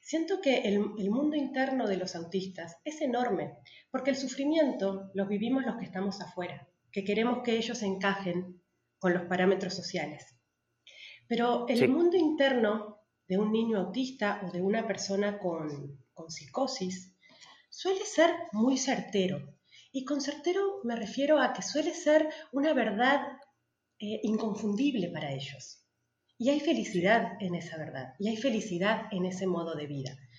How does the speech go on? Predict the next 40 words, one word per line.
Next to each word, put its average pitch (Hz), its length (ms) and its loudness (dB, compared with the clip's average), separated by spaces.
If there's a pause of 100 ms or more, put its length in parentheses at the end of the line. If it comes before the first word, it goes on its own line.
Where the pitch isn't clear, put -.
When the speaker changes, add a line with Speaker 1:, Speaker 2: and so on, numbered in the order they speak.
(540)
Speaker 1:
Pasa 226 280 -2
que, 202 140 2
bueno, 190 480 4
obviamente 226 540 0
la 185 120 -2
familia, 202 800 2
los 190 120 -2
profesionales 190 600 -2
de 185 100 -2
salud, 202 520 0 (220)
lo 190 120 0
que 196 120 -6
queremos 247 380 0
es 214 100 -4
que 233 100 -6
encajen 208 580 -2
un 202 260 -4
poco 214 220 -6
más 202 200 -2
con 202 200 -2
la 160 100 -4
norma, 196 500 -2 (420)
¿no? 240 300 -4
Con 190 160 -2
lo 185 100 -2
que 185 100 -2
nos 175 180 -4
dicen 240 440 0
que 208 120 -2
una 196 180 2
persona 196 400 -2
tiene 202 280 0
que 175 100 -6
ser 233 480 -2
y 170 160 -6
hacer 226 420 -4 (440)
dentro 185 380 2
de 170 140 -2
la 160 100 -6
sociedad. 151 560 -14